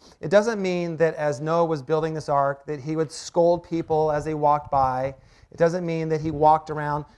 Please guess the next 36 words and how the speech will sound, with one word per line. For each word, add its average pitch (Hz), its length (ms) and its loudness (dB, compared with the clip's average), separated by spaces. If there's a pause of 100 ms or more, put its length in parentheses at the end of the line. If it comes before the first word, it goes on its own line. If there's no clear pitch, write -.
(120)
saying 160 480 -6 (440)
how 151 240 6
bad 156 320 4
everyone 160 360 0
was 156 220 4
and 151 100 -10
pointing 160 340 -6
out 147 160 -4
flaws, 151 280 0
'cause 160 140 -4
that's 190 200 2
what 175 220 0
happens 202 340 0
is, 147 220 2
in 151 80 -4
our 165 140 2
mindset, 160 460 0
we 147 120 -4
think 156 260 -6
of 139 200 0 (880)
condemning 175 600 2
means 151 240 -4
somebody's 165 340 0
walking 151 420 4
around 147 280 -4
finding 151 340 -2
faults 151 360 0
in 147 60 -8
everyone 147 340 -2
else 139 340 -4 (760)
and 135 140 0
saying, 139 300 -2
"You're 175 160 6
wrong, 147 420 2
I'm 139 240 -4
right." 117 260 -10